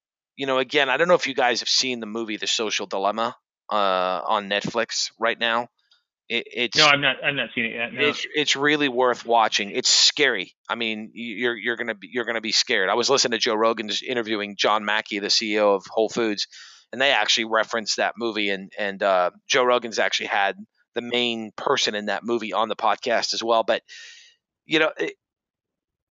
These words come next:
Speaker 1: it's so, the problem with all the information that's going on is people have to go to a sort, right? So something happened when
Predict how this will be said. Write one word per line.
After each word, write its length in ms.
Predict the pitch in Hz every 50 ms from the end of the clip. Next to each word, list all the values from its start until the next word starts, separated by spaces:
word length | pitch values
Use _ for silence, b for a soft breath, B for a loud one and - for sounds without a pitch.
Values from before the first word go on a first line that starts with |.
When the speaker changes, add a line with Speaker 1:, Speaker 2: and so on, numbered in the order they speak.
| _ -
Speaker 1:
it's 200 | 156 151 - -
so, 460 | - - - - 180 180 202 214 220 165 165 156 135
the 100 | 151 151
problem 500 | - - - - 175 196 208 214 226 214
with 140 | 190 170 165
all 140 | 160 160
the 140 | 156 156 143
information 600 | 143 139 127 - 131 127 123 123 120 - 123 110
that's 160 | 110 101 -
going 260 | - 120 107 101 98 110
on 220 | 123 131 117 101
is 120 | 95 -
people 300 | - - 139 143 - -
have 240 | - - 127 123 - -
to 80 | 131
go 380 | 104 113 110 104 98 90 - _ _ _ _ _
to 160 | - - 117
a 40 | 104
sort, 360 | - - - 131 104 85 -
right? 180 | 80 101 110 -
So 80 | - 131
something 400 | - - 208 233 269 262 185 143
happened 520 | 123 - - 143 143 - 120 104 98 95
when 320 | 101 104 104 101 98 101